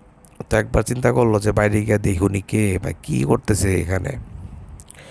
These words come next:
তো উনি আমাদের, আহ, ডাইনিং পার হয়ে মাত্র জানালার সামনে, আহ, সরি, আহ, দরজার সামনে গেছে। দরজার সামনে যাওয়ার পরে তো আল্লাহর একটা ইশারা,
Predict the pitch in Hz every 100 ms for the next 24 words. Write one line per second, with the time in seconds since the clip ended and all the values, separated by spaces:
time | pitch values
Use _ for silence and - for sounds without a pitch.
0 | - - - - - - 120 113 120 120
1 | 117 117 104 107 107 107 101 101 98 98
2 | 104 101 104 104 110 - 107 104 117 151
3 | 147 139 - _ - - - - - -
4 | - 101 101 - 104 101 95 98 98 -
5 | - 92 80 80 92 - 95 95 98 -
6 | 92 90 87 95 95 101 - 95 92 85
7 | - - - - - - - - - -
8 | - - - - - - - 113 107 98
9 | 107 98 101 101 101 101 104 101 - 98
10 | 92 107 - - - - - - - -
11 | - - - 101 113 110 104 104 - 104
12 | 92